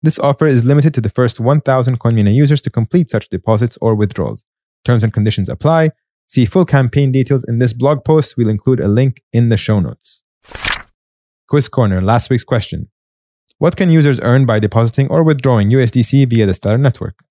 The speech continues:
The correct answer is twenty U S D C. This week's question. According to our blog of the week,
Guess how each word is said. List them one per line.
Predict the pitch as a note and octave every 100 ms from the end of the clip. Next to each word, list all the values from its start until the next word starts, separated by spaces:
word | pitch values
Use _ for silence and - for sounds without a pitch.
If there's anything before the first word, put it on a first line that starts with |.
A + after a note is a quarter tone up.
| -
The | G#2+
correct | G#2 A2 -
answer | G#2+ G2+ A#2 B2+
is | - G#2 A2+
twenty | - G#2+ G#2+ A2
U | A2+ G2+
S | F#2
D | - A2+
C. | G#2 E3 A#2+ - _ _ _ _ -
This | F#3
week's | F3 C#3
question. | C3+ G#2+ - - -
According | - E3+ G3
to | F3
our | D#3
blog | B2+ C3 B2
of | A2+
the |
week, | G#2+ F#2